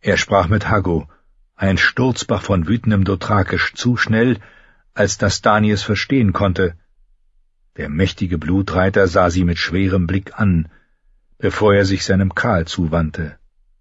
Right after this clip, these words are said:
"Dieser hier ist Mago, der im Kas von Ko Yako reitet. Er sagt, die Kalesi hat ihm seine Beute genommen,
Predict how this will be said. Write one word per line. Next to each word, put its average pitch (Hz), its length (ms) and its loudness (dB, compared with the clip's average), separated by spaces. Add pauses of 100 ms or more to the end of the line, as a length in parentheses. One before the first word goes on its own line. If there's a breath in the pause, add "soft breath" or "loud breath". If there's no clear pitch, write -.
(1000)
"Dieser 107 400 2
hier 107 220 4
ist - 260 -2
Mago, 98 680 2 (760)
der 101 160 2
im 92 120 0
Kas 113 380 2
von 101 440 2 (260 soft breath)
Ko 110 340 4
Yako 104 520 4
reitet. 90 540 0 (560)
Er 90 220 0
sagt, 104 460 0 (600)
die 92 140 0
Kalesi 104 540 2
hat 104 220 2
ihm 101 120 2
seine 101 260 2
Beute 110 360 0
genommen, 95 580 2